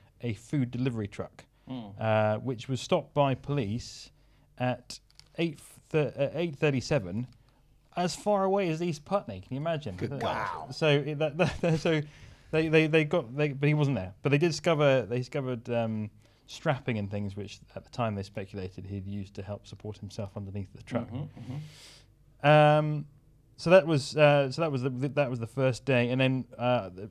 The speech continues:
Speaker 1: various things. I don't, I don't think it's yet known where he went during that time, but he was later picked up three days later in, uh, Northolt in northeast London, um,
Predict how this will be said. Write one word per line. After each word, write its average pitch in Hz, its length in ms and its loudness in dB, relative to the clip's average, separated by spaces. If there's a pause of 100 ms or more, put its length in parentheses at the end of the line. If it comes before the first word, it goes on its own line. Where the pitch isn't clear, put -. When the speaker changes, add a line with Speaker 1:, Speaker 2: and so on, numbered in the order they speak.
(120)
Speaker 1:
various 139 340 4
things. 113 240 -2
I - 20 -2
don't, 120 220 0
I 110 80 -2
don't 123 360 -2
think 120 140 -2
it's 117 160 -8
yet 120 240 -4
known 113 340 0
where 120 280 0
he 110 180 -2 (100)
went 107 400 -4
during 113 340 -2
that 92 200 -10
time, 98 400 -6
but 110 220 -6 (100)
he 113 140 -2
was 110 180 -4
later 131 340 0
picked - 260 -6
up 101 280 -4
three 117 220 -2
days 107 200 0
later 98 460 -6
in, 101 500 -4 (480)
uh, 104 220 -4
Northolt 147 720 -4 (280)
in 101 240 -6
northeast 120 520 -6
London, 85 420 -10 (800)
um, 107 600 0